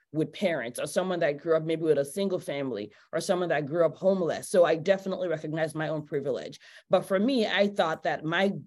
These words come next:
goal and my work was to help my kids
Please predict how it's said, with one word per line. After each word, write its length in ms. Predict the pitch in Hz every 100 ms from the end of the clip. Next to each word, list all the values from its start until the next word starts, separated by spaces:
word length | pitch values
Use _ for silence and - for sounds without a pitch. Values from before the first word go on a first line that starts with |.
| -
goal 300 | 196 151 -
and 160 | 151
my 160 | 165 180
work 400 | 165 143 165 196
was 160 | 147 -
to 120 | 151
help 200 | 160 151
my 120 | 147
kids 460 | 135 240 208 170